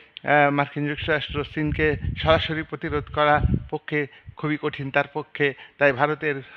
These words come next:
ভারতকে এখানে একটা, উম, কি বলবো,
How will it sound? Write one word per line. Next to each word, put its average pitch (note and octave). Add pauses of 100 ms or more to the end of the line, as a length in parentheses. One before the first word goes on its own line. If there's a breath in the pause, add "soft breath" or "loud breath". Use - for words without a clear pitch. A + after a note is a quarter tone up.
(160)
ভারতকে D3 (260 loud breath)
এখানে D3
একটা, C#3+ (440 loud breath)
উম, C3+
কি -
বলবো, C#3+